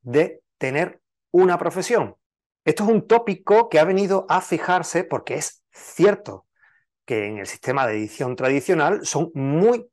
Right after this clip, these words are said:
pocos los autores que pueden vivir de la escritura. Pero también es cierto que desde que existe la autopublicación, el número ha crecido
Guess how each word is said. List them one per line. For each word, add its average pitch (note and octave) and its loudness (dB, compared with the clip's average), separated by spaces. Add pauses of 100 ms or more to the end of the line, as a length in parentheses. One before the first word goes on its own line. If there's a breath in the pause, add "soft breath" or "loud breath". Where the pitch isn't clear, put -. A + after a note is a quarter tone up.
pocos F#3 -2
los G#2+ -6
autores C#3+ -2 (220)
que A2+ -6
pueden B2+ -4
vivir A#2 -6
de C#3+ -4
la A#2 -2
escritura. C3 -4 (460 soft breath)
Pero A2+ -8
también G#2+ -8
es A#2+ -8
cierto C#3 0
que B2 -2
desde A2 -10
que A2 -4
existe - -6
la G2 -6
autopublicación, E3+ -2
el C#3+ -2
número D3+ -4 (140)
ha C#3 -2
crecido D3+ -6